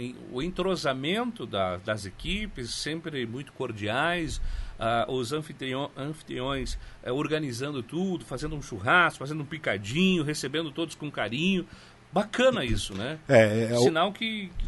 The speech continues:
Speaker 1: que é legal isso.
Speaker 2: O Esporte Bochas, ele tem esse, esse grande meio que é a questão do, do, da inclusão, do vínculo, da amizade, né?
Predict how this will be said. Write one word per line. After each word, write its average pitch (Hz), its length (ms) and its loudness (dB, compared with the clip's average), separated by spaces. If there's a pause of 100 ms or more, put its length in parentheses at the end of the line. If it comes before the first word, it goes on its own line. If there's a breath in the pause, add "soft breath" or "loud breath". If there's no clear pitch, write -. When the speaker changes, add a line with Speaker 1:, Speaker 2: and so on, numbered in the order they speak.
Speaker 1:
que 175 100 -6
é 180 60 -2
legal 196 400 6
isso. 107 320 -4
Speaker 2:
O 131 100 10
Esporte 165 400 12
Bochas, 156 320 12
ele 165 80 10
tem 170 200 8
esse, 135 640 10 (360)
esse 127 200 2
grande 143 240 12
meio 131 320 12
que 156 100 10
é 143 280 12
a 123 40 4
questão 135 340 4
do, 139 240 8
do, 117 300 6 (300 loud breath)
da 131 120 12
inclusão, 139 560 12
do 120 160 6
vínculo, 127 440 8
da 120 120 6
amizade, 117 640 8
né? 120 380 6